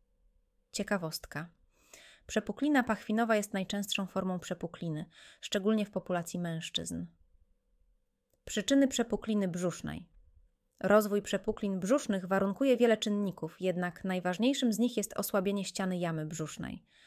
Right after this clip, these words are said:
Budowa brzucha sprawia, że w niektórych miejscach ściany jamy brzusznej są naturalnie słabsze i to właśnie w tych miejscach najczęściej powstaje przepuklina. W oparciu o etiopatogenezę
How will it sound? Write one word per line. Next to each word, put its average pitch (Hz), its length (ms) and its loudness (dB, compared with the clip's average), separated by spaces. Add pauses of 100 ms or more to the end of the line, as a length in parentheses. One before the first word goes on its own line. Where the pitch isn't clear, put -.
(400)
Budowa 190 400 4
brzucha 220 340 2
sprawia, 226 480 2
że 180 160 0
w 175 60 -8
niektórych 214 460 0
miejscach 233 400 0
ściany 202 320 -2
jamy 185 260 -2
brzusznej 196 440 0
są 185 160 -4
naturalnie 208 520 0
słabsze - 480 -6 (520)
i 247 100 -6
to 208 120 4
właśnie 226 340 2
w - 60 -12
tych 339 240 0
miejscach 196 520 0
najczęściej 226 500 0
powstaje 185 440 -4
przepuklina. 170 720 -6 (1120)
W 190 80 -4
oparciu 269 500 4
o - 160 2
etiopatogenezę 196 1080 2